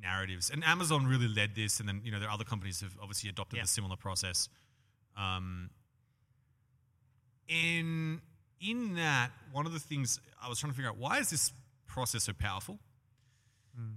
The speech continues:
Speaker 1: And I, one of the things that was, um, I discovered, and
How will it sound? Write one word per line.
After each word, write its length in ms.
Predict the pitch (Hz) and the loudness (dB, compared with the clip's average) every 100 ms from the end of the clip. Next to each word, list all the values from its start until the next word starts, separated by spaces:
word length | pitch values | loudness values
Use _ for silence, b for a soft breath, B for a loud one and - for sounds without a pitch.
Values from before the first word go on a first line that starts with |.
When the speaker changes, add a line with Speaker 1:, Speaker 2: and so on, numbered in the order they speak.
| 113 | 2
Speaker 1:
And 580 | 139 139 135 135 131 139 - _ _ _ | 4 6 4 2 2 -2 -10 _ _ _
I, 840 | 135 131 131 123 123 120 120 120 - - _ | 0 4 6 6 4 4 2 -2 -6 -14 _
one 140 | 139 156 | -6 -4
of 40 | |
the 80 | 170 | -2
things 480 | 165 139 113 - - - _ _ _ _ _ _ _ _ _ | -2 0 2 0 -2 -10 _ _ _ _ _ _ _ _ _
that 160 | 107 104 | -8 -4
was, 440 | 110 92 - - - 110 | -2 2 2 0 -4 -8
um, 400 | 104 98 92 90 - _ _ - | -4 -4 -6 -12 -20 _ _ -12
I 60 | 113 | -4
discovered, 460 | 107 - 110 101 | -2 0 0 -2
and 160 | 98 | -4